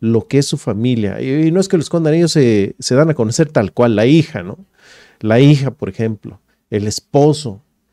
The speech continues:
su hijo Juan Pablo, las empresas chuecas que tienen, ¿no? Conflicto de intereses, no nada más con otros empresarios a través del gobierno, con el mismo gobierno. Y se da cuenta el presidente y le tumban los negocios.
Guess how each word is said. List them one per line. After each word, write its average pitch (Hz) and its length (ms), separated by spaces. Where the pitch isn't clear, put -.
su 110 320
hijo 147 320
Juan 92 220
Pablo, 120 500
las 120 260
empresas 151 540
chuecas 151 400
que 117 80
tienen, 123 520
¿no? - 160
Conflicto 156 440
de 175 40
intereses, 151 800
no 135 200
nada 156 200
más 147 460
con 113 180
otros 147 240
empresarios 143 920
a 107 80
través 113 380
del 131 140
gobierno, 117 560
con 127 200
el 131 160
mismo 165 440
gobierno. 113 540
Y 123 40
se - 100
da 139 100
cuenta 151 220
el 139 80
presidente 139 480
y 135 40
le 107 120
tumban 165 380
los 127 140
negocios. 151 680